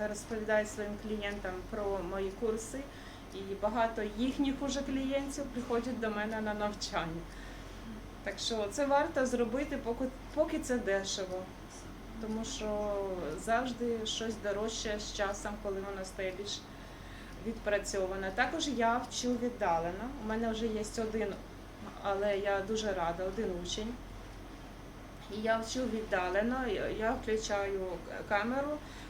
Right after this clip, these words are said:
у мене модель, я їй роблю масаж, у учня модель своя, і він їй робить масаж. Але це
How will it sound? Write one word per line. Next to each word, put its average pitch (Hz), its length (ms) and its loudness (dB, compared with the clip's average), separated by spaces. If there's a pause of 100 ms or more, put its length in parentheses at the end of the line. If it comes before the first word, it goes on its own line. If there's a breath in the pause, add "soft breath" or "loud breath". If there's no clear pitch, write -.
у 220 60 -2
мене 240 320 4
модель, 269 400 2
я 226 300 2
їй 208 200 0
роблю 196 380 0
масаж, 247 500 0
у 208 420 -2
учня 240 460 2 (120)
модель 233 420 2 (260)
своя, 226 500 2 (240)
і 196 120 -6 (120)
він 233 200 4
їй 214 140 0
робить 196 400 -2
масаж. 170 400 -2 (720 loud breath)
Але 240 320 6
це 247 720 2